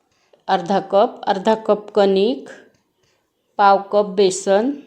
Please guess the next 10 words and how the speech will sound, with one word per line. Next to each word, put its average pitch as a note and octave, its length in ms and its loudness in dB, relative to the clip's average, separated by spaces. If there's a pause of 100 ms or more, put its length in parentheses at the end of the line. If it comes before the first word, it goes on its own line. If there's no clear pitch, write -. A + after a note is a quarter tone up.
(1400)
धने G3+ 400 0
जिरं G3 300 2
पूड, G3 500 0 (520)
ठेचा, G#3 680 0 (420)
तिखट A3+ 340 -2 (120)
आवडीने G3 520 2
घाला, G3+ 480 0 (420)
ओवा, G3 640 2 (460)
हळद, G3 680 2 (680)
हिंग, A3 380 0